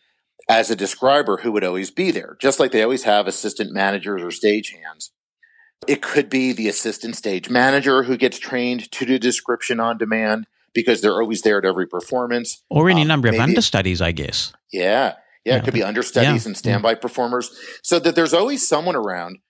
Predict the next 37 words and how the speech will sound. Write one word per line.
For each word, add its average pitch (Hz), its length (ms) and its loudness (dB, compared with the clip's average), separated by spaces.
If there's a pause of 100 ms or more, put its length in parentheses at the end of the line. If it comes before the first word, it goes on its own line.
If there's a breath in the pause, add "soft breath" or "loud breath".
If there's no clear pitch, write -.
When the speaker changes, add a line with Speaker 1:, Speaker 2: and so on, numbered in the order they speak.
(220)
Speaker 1:
who, 127 420 -2
who 127 220 0
would 117 140 0
have 117 300 2
the 123 80 -2
script, 104 480 -2
who 117 100 -4
would 104 120 -8
know 107 160 0
how 107 120 4
to 101 80 -4
do 101 180 -12
the 98 120 -6
description. 95 760 -4 (340)
And 120 120 4
if 120 100 4
someone 151 380 2
walked 135 300 2
up 127 200 2
to - 80 -6
the 101 100 -4
ticket 127 360 -6
booth 95 200 -6
an 95 100 -8
hour 104 280 -2
before 101 340 -6
the 90 120 -8
show 95 520 0 (340)
and 107 160 -6
said, 117 160 2
"Oh, 139 120 4
by 143 220 4
the 120 100 -2
way, 123 240 2
I'm, 113 300 -4
I'm 113 160 -10
a 110 160 -4